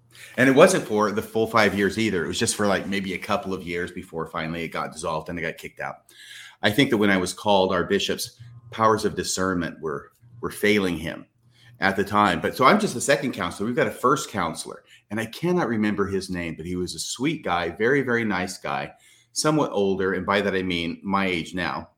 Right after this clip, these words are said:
And he was married to this very, very nice lady who was the primary president. And they were from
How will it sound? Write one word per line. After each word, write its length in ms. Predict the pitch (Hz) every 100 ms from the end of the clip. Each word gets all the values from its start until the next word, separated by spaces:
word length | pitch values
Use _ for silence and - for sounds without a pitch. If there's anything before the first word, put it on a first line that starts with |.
| _ _ _ _ - -
And 260 | 107 107
he 160 | - 120
was 180 | 113 101
married 360 | 127 170 180
to 160 | - 113
this 220 | 101 95
very, 280 | 101 120 147
very 300 | 120 117 123
nice 400 | 107 98 113 -
lady 500 | 95 76 76 90 -
who 120 | 98
was 400 | 92 90 90 -
the 260 | - 90 90
primary 420 | - 180 220 113 80
president. 480 | 80 64 - 135 - _ _ _ _ _ _ _ _ _ - - - - -
And 200 | 123 131
they 120 | 127 180
were 160 | 208
from 540 | 202 104 82 87 117